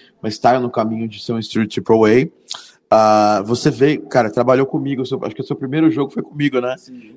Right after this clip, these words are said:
Speaker 1: Foi o Chess Knights Viking
Speaker 2: Chess
Speaker 1: Lands.
Speaker 2: Knights Viking Lands, exatamente. Aí eu fiz uma musiquinha pra você.
Speaker 1: Fez?
Speaker 2: Pra o livro,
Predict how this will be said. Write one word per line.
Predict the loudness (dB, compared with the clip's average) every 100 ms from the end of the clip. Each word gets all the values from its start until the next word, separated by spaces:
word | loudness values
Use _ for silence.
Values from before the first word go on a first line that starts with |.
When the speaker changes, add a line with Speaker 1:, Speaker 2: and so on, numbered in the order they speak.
| -4
Speaker 1:
Foi | 2 4
o | 4
Chess | 0 0 0 2
Knights | 2 2 0
Viking | 2 2 2
Speaker 2:
Chess | 0
Speaker 1:
Lands. | 2 0 -4
Speaker 2:
Knights | -8
Viking | -10 -10 -16
Lands, | -18 -18 -16
exatamente. | -14 -12 -14 -16 -18 -18
Aí | -16 -16 -16
eu | -20
fiz | -20
uma | -16 -16
musiquinha | -16 -18 -16 -16 -14
pra | -10
você. | -12 -12 -18 -20 -20 _ _
Speaker 1:
Fez? | _ -2 0
Speaker 2:
Pra | 2
o | 0
livro, | 0 -2 -2 -4